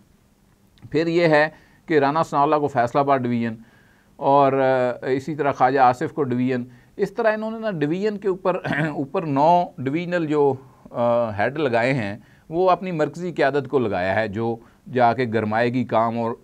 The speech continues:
सदूर और ज़िले जो है उनका काम चेक करेगी। अब लाहौर इन्होंने चूँकि पास रखा है, क्योंकि लाहौर इस वक्त सबसे ज़्यादा टफ है, तो शहबाज शरीफ साहब और मरियम वहाँ पे जो है वो ज़्यादा करेंगी।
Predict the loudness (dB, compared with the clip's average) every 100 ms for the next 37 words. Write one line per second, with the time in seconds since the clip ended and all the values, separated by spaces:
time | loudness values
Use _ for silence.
0 | -12 -8 -6 -4 0 0 -2 -8 -6 -4
1 | -4 -4 -10 -6 -4 -4 -4 -4 -6 -6
2 | -6 -4 -4 -4 -6 -6 -6 -6 -8 -14
3 | -20 _ _ -8 -2 4 8 10 10 8
4 | 2 0 0 -2 2 4 4 2 2 4
5 | 4 4 2 -2 -6 -2 2 4 4 0
6 | -2 -2 0 -2 -2 0 0 4 2 2
7 | 0 -2 -8 _ -20 _ _ -4 0 4
8 | 4 4 -2 2 6 8 8 6 0 0
9 | 4 6 6 6 6 8 8 8 6 8
10 | 8 6 4 2